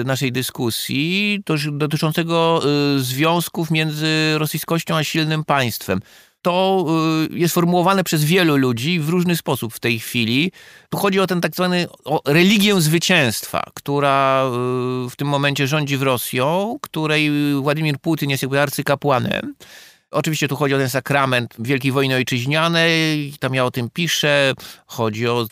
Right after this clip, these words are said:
wielką rosyjską ideę, która jest zwalczanie faszyzmu, który trzeba wymyśleć, m, żeby go móc zwalczyć przez całe szczęśliwe tysiąclecie. To wszystko jest prawda, ale tutaj kluczowy jest moment zwycięstwa.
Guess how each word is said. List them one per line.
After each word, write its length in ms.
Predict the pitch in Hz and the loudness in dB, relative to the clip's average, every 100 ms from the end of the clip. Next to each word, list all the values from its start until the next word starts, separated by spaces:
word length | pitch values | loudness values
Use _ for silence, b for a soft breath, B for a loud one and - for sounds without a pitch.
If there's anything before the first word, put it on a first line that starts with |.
| - | -12
wielką 500 | 92 117 139 131 131 | -8 0 0 2 0
rosyjską 380 | 127 135 - | 0 -2 -2
ideę, 300 | 131 127 135 127 | -2 2 2 0
która 180 | 123 123 | 0 0
jest 160 | 120 | 0
zwalczanie 400 | 117 131 131 127 | 0 0 2 -2
faszyzmu, 440 | 120 131 156 135 135 | 0 0 0 0 -4
który 200 | 139 170 | -6 -6
trzeba 240 | - 156 | 0 0
wymyśleć, 600 | 165 180 226 - 165 - B B B B B | 2 2 2 2 0 0 B B B B B
m, 320 | 131 135 131 | -2 0 0
żeby 200 | 127 139 | 2 0
go 100 | 127 | 0
móc 220 | 135 139 127 | 0 -2 -2
zwalczyć 420 | 131 135 127 - | 0 0 0 -10
przez 180 | 139 - | -10 -2
całe 400 | 131 131 127 120 | 0 2 2 0
szczęśliwe 460 | - 131 120 123 123 | -2 -2 -2 -2 -2
tysiąclecie. 720 | 120 131 - 135 123 131 123 B B B B | -2 -4 0 0 0 0 0 B B B B
To 120 | 135 | -4
wszystko 340 | - 160 - 147 | -2 -4 0 0
jest 200 | 143 - | 0 0
prawda, 320 | 135 143 175 - | -2 0 -2 -2
ale 380 | 165 175 110 - - _ _ _ - | 0 2 2 -2 -8 _ _ _ -6
tutaj 200 | 170 175 | 0 2
kluczowy 420 | 175 165 214 202 | 2 2 2 2
jest 120 | 180 | 2
moment 300 | 170 160 156 | 2 0 0
zwycięstwa. 560 | 139 139 117 95 - | -2 -4 -6 -8 -14